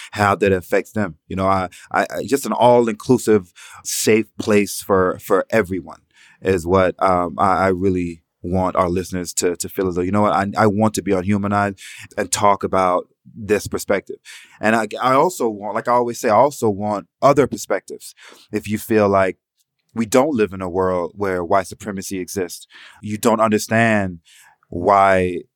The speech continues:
Black people shouldn't be happy or people of color shouldn't be, um, happy or, or certain things. Because a lot, the misconception is all Black people are alike, all white people are alike. There are some, um, Black men and women who feel as though white supremacy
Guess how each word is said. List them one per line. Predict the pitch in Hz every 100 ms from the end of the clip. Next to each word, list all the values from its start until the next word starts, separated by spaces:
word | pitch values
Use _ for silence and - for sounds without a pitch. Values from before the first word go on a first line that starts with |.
| _ _
Black | 104 104 101 -
people | 101 92 90
shouldn't | - 110 113
be | 90 87
happy | 90 87 87
or | 90
people | 92 120 101
of | -
color | 107 98
shouldn't | - 117 104
be, | 95 87 -
um, | 95 92
happy | 87 95 95 95
or, | 95 90 - -
or | - 101
certain | - 110 101 -
things. | 101 98 87 - - _ -
Because | 131 127
a | 98
lot, | 123 123
the | 104
misconception | 117 135 113 - 139 - 110
is | 104 101 - _ _ _ _ - - _
all | 123 117 117
Black | 92 110 107
people | 95 90 95
are | 95
alike, | 90 92 82 _
all | 113 110 101
white | 107 104
people | 107 101
are | 92
alike. | 87 87 80 _ _ _ _
There | 113
are | 107
some, | 98 120 120 123
um, | - 98 101 92
Black | 113 107
men | 107 104
and | 101
women | 104 104
who | 95 104 101 95
feel | - - 127 104
as | 98
though | 101 98 95 - - - _
white | - 113 107
supremacy | 113 - 117 104 - 107 98 95